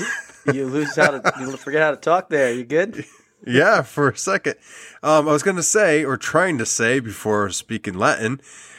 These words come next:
Speaker 2: um, you know, we're gonna be doing, like, a pre-show.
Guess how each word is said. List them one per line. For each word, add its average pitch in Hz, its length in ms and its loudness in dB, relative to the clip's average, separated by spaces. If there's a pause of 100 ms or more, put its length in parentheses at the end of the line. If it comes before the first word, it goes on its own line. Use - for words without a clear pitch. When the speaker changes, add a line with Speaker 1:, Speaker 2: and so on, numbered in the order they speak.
(140)
Speaker 2:
um, 135 420 2 (800)
you 156 100 4
know, 175 260 -2 (200)
we're 175 160 2
gonna 185 160 4
be 180 120 0
doing, 180 320 2
like, 160 240 0
a 151 40 0
pre-show. - 520 0